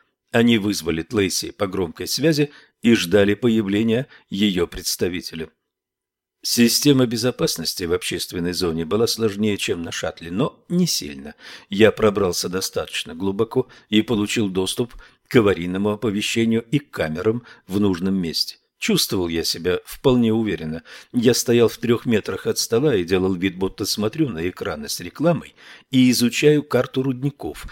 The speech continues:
найденную в открытом доступе. Там было отмечено много заброшенных шахт, а еще туннели метро, ведущие в никуда.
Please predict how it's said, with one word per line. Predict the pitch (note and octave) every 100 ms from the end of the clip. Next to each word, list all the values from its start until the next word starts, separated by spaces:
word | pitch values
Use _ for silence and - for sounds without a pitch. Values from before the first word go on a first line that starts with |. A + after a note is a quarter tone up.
| - -
найденную | G#2 F#2 E2+ F2+ F#2 G#2
в | G#2+
открытом | - - D#2 E2 E2
доступе. | F2 D#2+ - - - _ _ _
Там | - A#2 G#2
было | G#2+ G#2
отмечено | - A2+ - G2+ A2+
много | C3 B2+ E2
заброшенных | D#2+ D#2+ F2 - E2 D2+ -
шахт, | C3+ C#3 - - - -
а | -
еще | A2+ A2 - F#3+ - _ _
туннели | G3 F#3 C#3 E3+
метро, | E3 E3 F#2+ F#2 - _
ведущие | G2 G#2+ G2+ F#2+ - G2
в | F2+
никуда. | F#2 - F2+